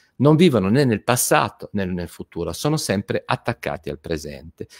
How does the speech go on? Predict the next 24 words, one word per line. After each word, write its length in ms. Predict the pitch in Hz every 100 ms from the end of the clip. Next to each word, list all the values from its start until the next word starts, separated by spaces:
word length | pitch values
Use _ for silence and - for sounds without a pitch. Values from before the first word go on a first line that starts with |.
| _ _
e 120 | 165
sono 320 | - 233 254
soltanto 500 | 233 240 233 113 113
rivolti 400 | 202 123 87 -
all'essere, 640 | 131 85 76 - - 82 82
quindi 400 | 85 80 82 90 - -
alla 260 | - 135 135
consapevolezza 1000 | - 220 208 160 - 147 147 85 - 131
di 200 | 113 120
esistere. 680 | 101 90 71 - _ 69 - _ _ _ _ _ _ _
Nel 120 | 98
quarto 300 | - 98 95
livello 340 | 143 165 220 175
abbiamo 360 | 107 113 113
il 100 | 113
corpo 400 | 113 147 143 -
dell'io, 460 | 104 104 98 90 101
che 140 | -
questo 280 | - 160 -
esiste 400 | 95 117 135 92
soltanto 580 | - 92 92 143 165 -
in 120 | 87
noi 200 | 104 131
umani, 800 | 98 98 90 71 73 87 127 170